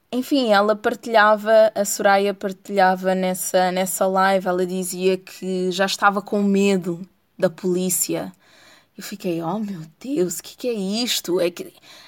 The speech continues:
é quase que um brainwashing, não é? Que nós estamos a ser bombardeados com estas imagens,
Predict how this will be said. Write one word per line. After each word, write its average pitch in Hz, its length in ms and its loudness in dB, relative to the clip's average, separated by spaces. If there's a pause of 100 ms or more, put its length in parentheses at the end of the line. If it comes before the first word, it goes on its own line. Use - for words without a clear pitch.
(120)
é 208 80 -10
quase 240 380 0
que 254 120 -6
um 240 200 -4
brainwashing, 202 1120 2
não 175 260 -2
é? 196 160 2
Que 202 280 -10
nós 190 220 -4
estamos 247 280 -6
a 233 80 -6
ser 226 160 -4
bombardeados 202 880 0
com - 100 0
estas 202 360 -2
imagens, 220 800 2